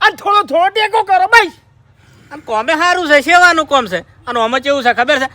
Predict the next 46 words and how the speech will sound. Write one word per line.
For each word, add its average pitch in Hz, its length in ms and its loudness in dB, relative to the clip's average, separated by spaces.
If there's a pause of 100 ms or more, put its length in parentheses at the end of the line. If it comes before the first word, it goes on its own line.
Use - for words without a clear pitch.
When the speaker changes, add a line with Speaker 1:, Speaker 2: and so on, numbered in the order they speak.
(160)
Speaker 2:
અરે 262 280 0
છૂટા 339 260 -6
રહે 339 120 -4
છે 349 80 -10
ને 339 80 -4
એટલે 330 160 -4
દારૂ 311 300 -4
પીધો 311 240 -10
હોય 302 100 -4
છે 302 100 -10
ને 285 80 -10
હગાવાલા 302 480 -4
શું 311 180 -16
કહે 294 80 -16
છે 240 120 -12
આપણને 240 340 -8
ખબર 294 180 0
છે 285 80 -2 (440)
કે - 80 4
તમારા 349 360 6
કુટુંબમાં 339 380 4
કોઈ 392 160 4
દારૂ 349 280 6
પીતું 330 300 -2
નહીં, 349 220 6
એકલા 349 380 2
વાઘુજી 311 420 2
દારૂ 302 260 2
પીવે 302 320 -6
છે. 254 140 -6 (100)
Speaker 1:
હા. 302 260 4
Speaker 2:
એટલે 359 160 2
વાઘુજીનો 311 520 2
દારૂ 349 240 4
આપણે 349 280 2
છોડી 415 320 4
દો 320 160 -4 (240)
તો 403 100 4
કોક 381 280 -2
આપણે 370 320 2
શું 370 120 -4
કહી 311 180 2
જાય 285 160 2
લે? 285 100 -2 (200)
Speaker 1:
તો 320 160 6
તાણ. 302 240 2